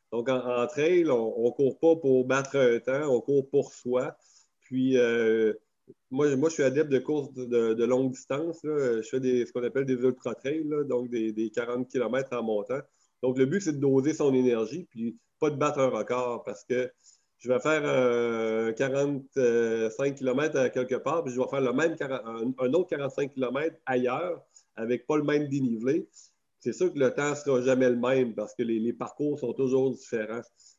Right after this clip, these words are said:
Donc, le, le but, c'est de doser son énergie, puis de, de s'assurer aussi de, parce que quand tu cours quarante-cinq kilomètres en, en forêt, là, tu, tu fais pas ça en, en trois heures trente comme, euh, courir un marathon ou en,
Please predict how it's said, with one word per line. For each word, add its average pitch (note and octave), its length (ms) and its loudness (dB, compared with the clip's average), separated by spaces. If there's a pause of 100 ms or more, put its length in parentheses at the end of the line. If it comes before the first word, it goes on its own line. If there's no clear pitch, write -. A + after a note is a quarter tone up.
(120)
Donc, A2 180 -8
le, A2 140 2
le B2+ 340 4
but, D3 200 -4
c'est C#3 140 -6
de B2+ 80 -8
doser C3+ 320 2
son D3+ 160 0
énergie, C3 800 0
puis B2+ 180 -4
de, A#2 220 0
de A2 200 -2
s'assurer C3+ 680 -2
aussi C3+ 340 -8
de, A2 320 0 (560)
parce G#2+ 140 -10
que C3+ 80 -2
quand C#3+ 180 -2
tu D3 100 -8
cours D#3 160 -4
quarante-cinq C#3 440 -2
kilomètres C3+ 360 0
en, A#2 220 -2
en A2+ 60 -4
forêt, A#2+ 340 -4
là, C#3 160 0 (160)
tu, G2+ 400 -8
tu - 80 -20
fais A2+ 120 -4
pas C3 140 -4
ça A#2 600 -2 (260)
en, G#2+ 80 -6
en G#2+ 60 -4
trois A#2+ 360 0
heures B2+ 140 -4
trente C#3 320 -6
comme, B2+ 200 -2
euh, A2 120 2
courir B2+ 400 0
un B2 60 0
marathon A2+ 480 -4
ou B2 260 0
en, G2 640 -4